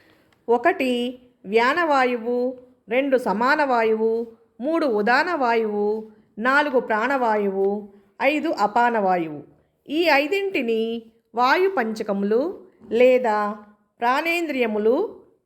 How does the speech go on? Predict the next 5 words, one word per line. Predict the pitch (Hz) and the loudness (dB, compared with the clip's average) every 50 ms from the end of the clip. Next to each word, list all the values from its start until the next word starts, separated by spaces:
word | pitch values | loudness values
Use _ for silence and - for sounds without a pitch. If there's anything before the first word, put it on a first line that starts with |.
| _ _ 220 | _ _ -2
మరియు | 240 247 254 247 233 220 214 208 214 214 220 220 220 - _ _ _ _ _ _ _ - | 0 0 2 0 0 2 2 2 2 0 -4 -8 -12 -18 _ _ _ _ _ _ _ -2
పంచప్రాణములని | 302 349 359 349 415 403 - 269 247 240 226 226 220 220 214 214 240 294 | -2 0 0 -2 -2 0 2 2 4 4 2 0 -2 -2 -2 -2 -2 -2
అందురు. | 285 220 190 185 190 180 151 - - - _ _ _ _ _ _ _ _ _ _ _ - _ _ _ _ _ _ _ _ _ - | -2 -2 0 -2 -2 -2 -4 -6 -12 -18 _ _ _ _ _ _ _ _ _ _ _ -20 _ _ _ _ _ _ _ _ _ -4
మూడవది | 220 262 302 339 330 302 247 196 180 147 - - - - _ _ _ _ _ _ _ _ _ _ - | 0 2 4 4 4 4 2 2 0 -2 -6 -12 -18 -20 _ _ _ _ _ _ _ _ _ _ -4
అగ్నిభూతము. | - 254 233 233 302 403 381 311 247 220 214 214 180 165 143 - | -2 -2 -2 0 0 0 2 4 2 2 2 0 -2 -4 -6 -12